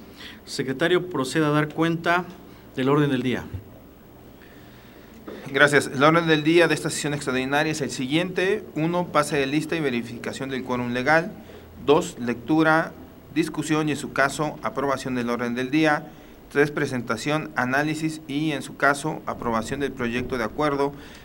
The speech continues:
Speaker 2: mediante el cual se aprueba la suscripción del convenio marco de colaboración que celebran el Instituto de Transparencia, Acceso a la Información Pública, Protección de Datos Personales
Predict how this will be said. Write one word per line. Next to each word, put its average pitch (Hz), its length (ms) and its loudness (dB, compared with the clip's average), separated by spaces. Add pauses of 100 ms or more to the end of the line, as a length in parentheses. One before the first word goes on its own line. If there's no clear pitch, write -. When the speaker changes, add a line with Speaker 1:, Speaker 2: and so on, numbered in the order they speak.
(160)
Speaker 2:
mediante 151 380 4
el 156 80 0
cual 151 160 4
se 151 80 -2
aprueba 143 360 4
la 120 100 0
suscripción 147 580 -2
del 131 160 -2
convenio 123 400 0
marco 143 460 2
de 135 100 0
colaboración 135 720 0 (460)
que 127 80 -4
celebran 143 480 2
el 127 140 0
Instituto 147 500 -6
de 135 120 0
Transparencia, 147 840 -2
Acceso 139 320 -4
a 143 40 0
la 131 80 -2
Información 113 500 -4
Pública, 147 640 -2
Protección 113 420 -8
de 127 80 -4
Datos 127 240 -2
Personales 135 800 -2